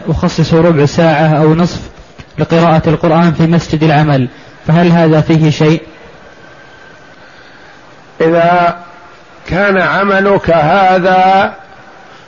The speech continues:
Speaker 2: خاص بشخص فلا بد من استئذانه،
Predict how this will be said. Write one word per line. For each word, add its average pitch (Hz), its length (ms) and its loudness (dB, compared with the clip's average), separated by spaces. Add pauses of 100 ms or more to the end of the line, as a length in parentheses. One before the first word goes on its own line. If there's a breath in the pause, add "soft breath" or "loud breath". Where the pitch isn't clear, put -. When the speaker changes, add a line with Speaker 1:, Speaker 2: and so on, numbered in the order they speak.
Speaker 2:
خاص 180 760 -2
بشخص - 600 -4 (680 loud breath)
فلا 185 300 0
بد 180 360 -2
من 170 260 0
استئذانه، 143 800 -2